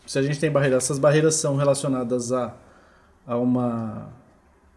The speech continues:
a um gap, de, não vou dizer um gap, né, assim, mas uma falta de priorização, é só uma questão de negócio,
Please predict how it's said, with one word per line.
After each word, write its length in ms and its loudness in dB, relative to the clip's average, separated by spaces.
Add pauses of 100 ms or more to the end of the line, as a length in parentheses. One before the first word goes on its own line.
(140)
a 80 -8
um 140 -2
gap, 260 0
de, 100 -10
não 420 -6
vou 100 2
dizer 140 2
um 100 0
gap, 260 0
né, 120 -4
assim, 180 -8
mas 260 -6 (380)
uma 140 0
falta 240 2
de 100 -2
priorização, 1120 -2 (360)
é 40 -4
só 120 -4
uma 120 -2
questão 240 -2
de 100 0
negócio, 680 -2